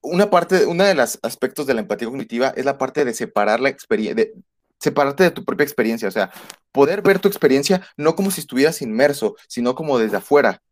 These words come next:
ver tus problemas desde afuera, ver tus, eh, este tipo de,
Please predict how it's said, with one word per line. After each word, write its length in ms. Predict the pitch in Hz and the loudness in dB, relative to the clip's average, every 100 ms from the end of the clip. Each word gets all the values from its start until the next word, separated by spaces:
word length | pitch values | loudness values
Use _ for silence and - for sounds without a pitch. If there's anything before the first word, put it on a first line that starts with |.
| _ _ _ _ | _ _ _ _
ver 300 | 113 139 143 | 2 2 2
tus 180 | 165 - | -4 0
problemas 480 | 180 135 113 127 | 2 2 2 -4
desde 160 | 135 123 | -6 -8
afuera, 420 | 104 113 120 101 | -6 -2 -2 -2
ver 160 | 95 123 | -4 -8
tus, 220 | - - - | -10 -10 -2
eh, 320 | 110 107 - | 2 2 -2
este 220 | 156 - | -8 -8
tipo 280 | 208 180 202 | -8 -6 -2
de, 380 | 175 127 104 101 | 2 2 0 -2